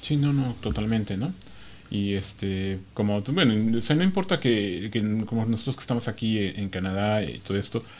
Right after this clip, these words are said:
o sea, a mí me sigue importando porque yo sigo siendo mexicano, no es que, no es que ya me vine para acá y se me olvidó ya, o ya dejé,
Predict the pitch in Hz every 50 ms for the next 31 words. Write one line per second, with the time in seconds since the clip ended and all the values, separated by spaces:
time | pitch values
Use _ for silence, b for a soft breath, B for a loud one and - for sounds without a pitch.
0 | B B B B B B - - - 101 98 95 92 90 90 90 92 90 104 b
1 | b b b - 143 175 180 185 170 - 170 170 165 143 147 127 - - 147 151
2 | 147 143 - 123 - 104 101 110 - - 120 117 - 131 123 120 113 110 120 107
3 | - 139 123 113 113 113 117 117 - - 135 117 - B B B B B B -
4 | 123 123 123 - 135 120 117 117 120 120 120 120 117 120 120 113 110 104 104 104
5 | 117 117 113 - 104 101 98 98 98 101 98 104 104 101 98 98 98 98 101 95
6 | 90 92 90 98 98 101 98 90 - - 101 95 95 92 92 85 - -